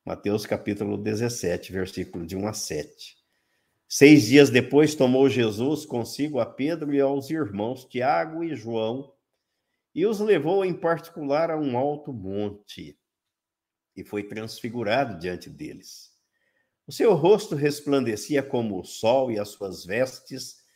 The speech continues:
tornaram-se brancas como a luz.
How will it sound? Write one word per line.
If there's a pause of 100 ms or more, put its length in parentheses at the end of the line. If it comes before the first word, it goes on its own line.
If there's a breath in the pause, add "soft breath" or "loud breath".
(220)
tornaram-se
brancas
como
a
luz.